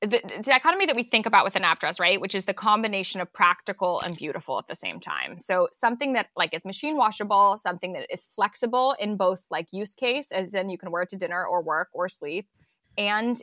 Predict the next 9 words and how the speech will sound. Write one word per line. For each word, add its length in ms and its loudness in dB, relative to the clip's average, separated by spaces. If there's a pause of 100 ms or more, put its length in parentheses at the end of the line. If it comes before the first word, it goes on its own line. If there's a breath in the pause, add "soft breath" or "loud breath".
in 100 -4
its 180 -8
fit. 420 -2
So 540 0
if 120 -4
you 120 -6
wanna 220 -2
eat, 280 -6
like, 160 -10